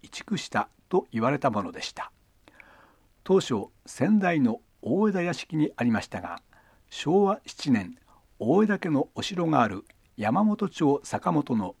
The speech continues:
三の丸に移築されました。現在は町指定文化財になっています。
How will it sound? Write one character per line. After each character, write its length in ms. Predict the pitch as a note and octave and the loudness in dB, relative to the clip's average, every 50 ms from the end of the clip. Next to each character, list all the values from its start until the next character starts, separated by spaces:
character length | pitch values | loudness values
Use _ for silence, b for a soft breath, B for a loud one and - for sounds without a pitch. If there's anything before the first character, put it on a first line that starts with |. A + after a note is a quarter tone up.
| _ | _
三 400 | - - - - B2 F3 G#3+ G#3+ | -18 -10 -4 -2 2 2 4 4
の 80 | G#3 G3+ | 4 2
丸 240 | F#3 F3+ E3 D#3+ D3 | 0 0 0 0 0
に 200 | D#3 G3 B3+ - | 0 -2 -4 -8
移 80 | - B2+ | -10 -10
築 200 | - - - C3 | -8 -8 -8 -6
さ 120 | - A2+ | -4 -4
れ 80 | G#2 F#2+ | -4 -4
ま 120 | - - | -6 -8
し 100 | - - | -10 -12
た。 180 | - - - - _ _ _ _ _ _ b b b b b b b b b b b b _ | -12 -14 -16 -16 _ _ _ _ _ _ b b b b b b b b b b b b _
現 200 | - C#3 C#3+ D3+ C#3+ | 2 2 4 6 8
在 160 | C#3 C3 A#2 | 8 8 8
は 220 | G#2 F2+ - - _ _ _ _ | 6 4 0 -4 _ _ _ _
町 320 | - - A#2+ C#3 - A3+ G#3+ | -4 -4 -4 -2 -2 -2 -2
指 120 | G3 - - - | -2 -4 -4 0
定 260 | - D#3 C#3 C3+ - | 2 2 2 2 0
文 260 | - - G#2 C3 G3 | -4 -6 -4 -4 -2
化 140 | - A3+ G#3 | 0 0 0
財 240 | F3+ F#3+ F#3+ F3+ F3 | 0 0 -2 -2 -2
に 160 | F#3 A#3 B3+ | -4 -6 -4
な 120 | - G#3 G#3+ | -6 -8 -8
っ 40 | |
て 160 | - - - - | -8 -12 -14 -14
い 60 | - | -12
ま 120 | C4 - | -12 -14
す。 240 | - - - - _ | -14 -14 -16 -18 _